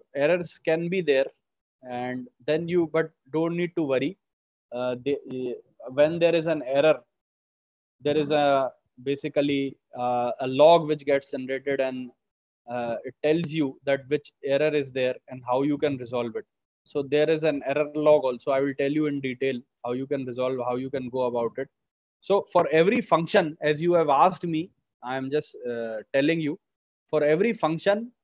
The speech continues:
whenever you click on this function, there is a quick help. Okay, this is ve-, very, very helpful. Quick help. When you click on, so it gives you a description of this particular function, like select columns in data set. What it does is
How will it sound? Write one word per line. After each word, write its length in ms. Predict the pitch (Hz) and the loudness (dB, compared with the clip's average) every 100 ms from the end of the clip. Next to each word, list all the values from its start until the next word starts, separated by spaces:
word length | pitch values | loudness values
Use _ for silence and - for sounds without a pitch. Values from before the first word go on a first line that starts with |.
| 127 | -6
whenever 380 | 147 160 165 | -4 -2 -2
you 260 | 185 180 190 | -2 -2 -4
click 280 | - 165 165 | -2 -4 0
on 160 | 170 170 | -2 -2
this 160 | 165 | -6
function, 400 | - 143 143 175 | -6 -8 -6 -4
there 180 | 160 156 | 0 2
is 80 | 160 | 2
a 60 | |
quick 300 | 180 180 170 | -2 -2 -2
help. 240 | - 131 110 - _ _ _ _ _ _ _ _ _ - | 0 0 -2 -12 _ _ _ _ _ _ _ _ _ -10
Okay, 320 | 143 185 156 _ _ _ _ _ | -2 -2 -2 _ _ _ _ _
this 180 | 135 143 | -10 -6
is 80 | 170 | -6
ve-, 280 | 135 139 127 | -2 -4 -2
very, 280 | 135 170 170 | -2 0 0
very 240 | 135 165 | 0 -2
helpful. 380 | 143 107 _ 92 - _ _ _ | -2 -8 _ -18 -18 _ _ _
Quick 200 | - 190 | 2 2
help. 200 | 139 110 - _ _ _ _ - | 2 -4 -6 _ _ _ _ -2
When 180 | 147 190 | 0 2
you 80 | 208 | -2
click 300 | 202 214 214 | 4 4 6
on, 220 | 208 202 - | 2 2 -6
so 260 | - 190 _ _ _ _ _ | -2 -2 _ _ _ _ _
it 140 | - 156 | -14 -2
gives 200 | 160 196 | 2 2
you 200 | 214 240 | 4 4
a 40 | 208 | 6
description 640 | 170 - 190 - - 190 | 2 -4 -8 -4 -2 0
of 200 | 180 170 | 0 0
this 300 | 175 - - _ | -2 -2 -12 _
particular 460 | 156 151 165 170 160 | -2 0 0 2 0
function, 420 | 131 123 123 120 | 0 -6 -8 -4
like 220 | 120 120 _ _ | -2 -2 _ _
select 400 | - 151 160 160 | -6 0 0 2
columns 360 | 160 160 156 | 2 2 0
in 140 | 156 151 | -4 -2
data 260 | 147 147 | 0 0
set. 220 | 147 151 143 | 0 -2 0
What 160 | 143 139 | -2 0
it 140 | 139 | 0
does 200 | 127 127 | 0 0
is 180 | 139 | -2